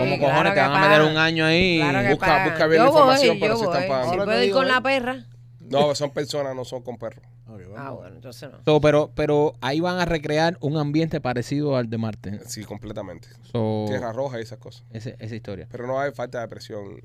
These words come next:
Speaker 1: Ok, entonces esto será más bien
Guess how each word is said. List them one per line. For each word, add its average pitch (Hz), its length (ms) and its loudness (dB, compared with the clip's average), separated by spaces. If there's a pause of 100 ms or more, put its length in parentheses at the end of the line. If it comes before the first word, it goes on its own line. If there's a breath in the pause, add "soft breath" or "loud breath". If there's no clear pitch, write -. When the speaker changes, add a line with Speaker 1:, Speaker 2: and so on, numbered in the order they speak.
(120)
Speaker 1:
Ok, 120 160 -10 (200)
entonces 131 440 -6
esto 151 240 -4
será 143 300 -2
más 147 280 -8
bien 135 380 -4